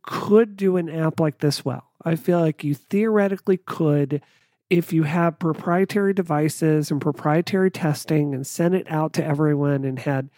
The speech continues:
universal training and a whole lot of other stuff. But it would be so expensive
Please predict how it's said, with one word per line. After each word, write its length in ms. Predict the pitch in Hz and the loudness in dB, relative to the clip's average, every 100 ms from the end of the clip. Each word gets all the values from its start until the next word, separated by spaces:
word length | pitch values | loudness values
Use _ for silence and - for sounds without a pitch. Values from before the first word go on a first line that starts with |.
| _ _ _ - | _ _ _ -2
universal 680 | 165 214 208 202 190 214 190 | 2 2 2 0 0 -2 -2
training 540 | 190 160 151 151 147 | 0 0 2 0 -2
and 120 | 120 | -4
a 40 | 120 | -8
whole 380 | - 220 226 | -8 -2 0
lot 220 | 208 180 160 | 2 0 -2
of 100 | 139 | -6
other 220 | 123 139 | -10 -12
stuff. 340 | - - - _ _ _ _ _ - | -16 -18 -20 _ _ _ _ _ -2
But 120 | 214 | 0
it 80 | 185 | 0
would 160 | 220 | -2
be 140 | 190 202 | -2 -2
so 540 | - - - 247 302 | -4 -10 -2 0 2
expensive 800 | 302 - - 147 131 - - _ | 0 -6 -6 -6 -6 -14 -20 _